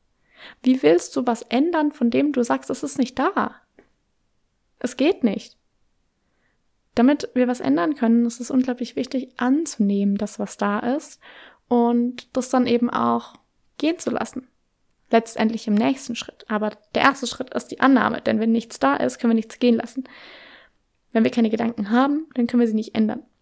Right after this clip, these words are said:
Aber wir haben sie meistens. Wir gestehen es uns nur häufig nicht ein. Diese Annahme von allem, was da ist, von deinen Gedanken,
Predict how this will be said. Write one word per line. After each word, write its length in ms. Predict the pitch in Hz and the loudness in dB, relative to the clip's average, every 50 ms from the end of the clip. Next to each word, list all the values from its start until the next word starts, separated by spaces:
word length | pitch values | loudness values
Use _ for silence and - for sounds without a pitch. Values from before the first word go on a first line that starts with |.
| _ _ _ _ _ _ _ _ _ _ _ _ - _ _ _ _ _ - - - | _ _ _ _ _ _ _ _ _ _ _ _ -20 _ _ _ _ _ -20 -12 -8
Aber 180 | - 214 208 | -4 -2 -2
wir 120 | 208 208 220 | 0 2 2
haben 140 | 254 277 | 2 4
sie 100 | 269 240 | 4 2
meistens. 540 | 208 - - - - - - - - - - _ _ _ _ - | 0 -2 -2 -4 -4 -8 -12 -12 -14 -20 -20 _ _ _ _ 4
Wir 180 | 220 202 202 | 4 4 4
gestehen 340 | - 202 - - 208 208 202 | 2 0 -2 0 0 0 0
es 140 | 202 - - | 0 -2 -4
uns 240 | 208 196 - - 208 | -4 -4 -2 -2 -2
nur 160 | 214 202 196 | -2 -2 -2
häufig 280 | - 196 - 202 - | -4 -6 -6 -10 -12
nicht 220 | - - - - - | -12 -14 -10 -2 4
ein. 300 | 254 277 262 226 226 - _ _ _ _ _ _ _ _ _ _ _ _ _ _ _ _ _ _ _ _ _ _ _ _ _ _ _ _ _ _ _ - - - _ _ _ _ _ _ _ _ _ _ _ - - | 4 4 4 4 0 -6 _ _ _ _ _ _ _ _ _ _ _ _ _ _ _ _ _ _ _ _ _ _ _ _ _ _ _ _ _ _ _ -20 -20 -20 _ _ _ _ _ _ _ _ _ _ _ 0 0
Diese 280 | 240 226 - - - | 2 2 2 2 2
Annahme 580 | - 247 269 294 294 247 214 202 202 202 208 208 | 2 4 6 6 6 6 4 4 2 2 0 0
von 180 | - - 233 | -2 -4 0
allem, 300 | - 226 247 269 277 254 | 2 4 4 6 6 6
was 140 | 233 220 - - | 6 4 0 0
da 240 | - 208 202 208 214 | 0 0 2 0 0
ist, 480 | - - 214 214 214 202 - - - | -2 -4 -6 -4 -4 -6 -6 -8 -10
von 240 | - - - 254 254 | -8 0 4 6 6
deinen 160 | 262 277 269 | 8 8 6
Gedanken, 540 | 233 220 - - 220 226 240 254 - 220 202 | 6 6 2 2 4 4 2 2 0 -4 -4